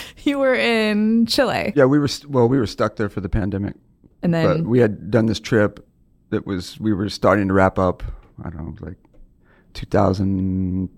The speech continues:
Speaker 2: we were thinking two thousand twenty-ish we'd come back and figure out what to do. But then the pandemic hit, so we were stuck in Chile
Speaker 1: Yeah.
Speaker 2: essentially for almost two years.
Speaker 1: Oh, that's wild. Wait, just hearing the two thousand twenty,
Speaker 2: I
Speaker 1: like,
Speaker 2: know.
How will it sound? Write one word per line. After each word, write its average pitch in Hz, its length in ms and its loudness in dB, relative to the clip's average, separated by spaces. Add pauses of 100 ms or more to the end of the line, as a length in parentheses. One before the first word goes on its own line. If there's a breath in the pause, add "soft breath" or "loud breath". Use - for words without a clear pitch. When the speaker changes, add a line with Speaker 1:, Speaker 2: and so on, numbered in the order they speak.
Speaker 2:
we 139 140 4
were 139 80 6
thinking 160 280 2
two 143 140 -4
thousand 117 360 4
twenty-ish 104 880 -4
we'd 101 240 -6 (400)
come 98 180 -2
back 92 320 -4
and 92 160 -10
figure 90 240 -4
out 87 80 -2
what 90 100 -6
to 90 80 -12
do. 95 200 -4
But 92 140 -8
then 101 120 -2
the 95 140 -2
pandemic 107 520 0
hit, 113 160 2
so 110 100 -2
we 101 100 0
were 98 80 0
stuck 95 260 -4
in 95 80 -4
Chile 95 320 -6 (120)
Speaker 1:
Yeah. - 200 2
Speaker 2:
essentially 95 200 -4
for 90 320 -8
almost 90 280 -8
two 101 100 -8
years. 92 360 -6
Speaker 1:
Oh, - 240 -12
that's 226 220 -4
wild. 175 300 -8 (300 loud breath)
Wait, - 300 2
just 285 240 2
hearing 359 280 0
the 277 160 0 (220)
two 247 160 2
thousand 208 320 2
twenty, 165 440 -2
Speaker 2:
I - 20 0
Speaker 1:
like, 123 180 6
Speaker 2:
know. 107 180 0